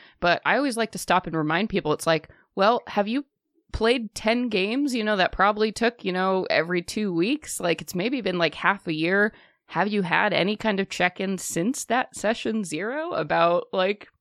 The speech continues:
about people's characters? Have their ambitions changed? Are they happy with,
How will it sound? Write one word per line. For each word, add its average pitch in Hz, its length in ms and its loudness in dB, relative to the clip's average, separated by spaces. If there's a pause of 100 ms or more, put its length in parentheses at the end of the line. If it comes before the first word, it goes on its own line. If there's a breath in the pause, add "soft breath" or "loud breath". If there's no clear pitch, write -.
(320)
about 165 260 0
people's 214 360 -6
characters? 247 640 -4 (220 soft breath)
Have 196 180 0
their 190 140 4
ambitions 175 560 -2
changed? 202 720 -6 (200 soft breath)
Are 160 100 0
they 160 80 -2
happy 165 460 -4
with, 247 360 -4